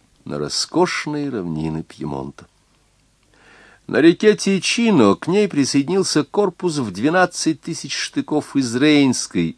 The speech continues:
армии генерала Моро, который после двух одержанных им побед мог предоставить это пополнение итальянской армии. Корпус совершил переход через Сен-Готардский перевал,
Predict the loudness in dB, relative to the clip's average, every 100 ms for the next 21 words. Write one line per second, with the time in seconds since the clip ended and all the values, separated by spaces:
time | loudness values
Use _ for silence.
0 | 0 4 4 2 -2 -2 -4 -10 _ _
1 | _ -12 -6 0 6 6 6 4 6 6
2 | 6 2 _ _ _ _ _ _ _ _
3 | -12 -4 -2 -2 -2 -2 -2 0 0 0
4 | 2 0 2 2 0 -2 -2 -2 0 -2
5 | 2 2 2 -2 -20 -20 -8 0 4 4
6 | 2 -2 0 -2 -2 0 2 4 2 -2
7 | -6 -8 -8 -12 -6 -4 -2 0 -2 -4
8 | -4 -2 -2 -6 -10 -6 -6 -6 -12 -14
9 | _ _ _ _ _ _ _ -20 -20 -2
10 | 4 4 4 -2 -2 0 2 2 2 4
11 | 4 6 6 6 4 2 0 0 0 2
12 | 2 2 2 2 4 4 2 -4 -8 -10
13 | -4 2 2 2